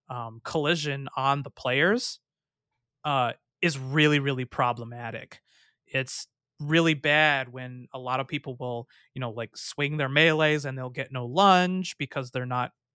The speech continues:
on the server's end, they're not technically close enough to be able to get the lunge, so they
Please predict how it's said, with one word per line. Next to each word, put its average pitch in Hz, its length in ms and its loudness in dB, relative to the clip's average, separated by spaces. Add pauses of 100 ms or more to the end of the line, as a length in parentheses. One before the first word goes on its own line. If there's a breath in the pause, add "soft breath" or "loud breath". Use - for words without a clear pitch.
(280)
on 123 260 -4
the 117 80 -10
server's 156 480 4
end, 143 180 -2
they're 135 120 -4
not 127 220 -8
technically 131 460 -8
close 147 320 -4
enough 143 280 -4
to 135 100 -14
be 127 80 -10
able 123 160 -10
to - 80 -14
get 131 140 -10
the 123 80 -10
lunge, 131 320 -4
so 120 180 -8
they 113 240 -14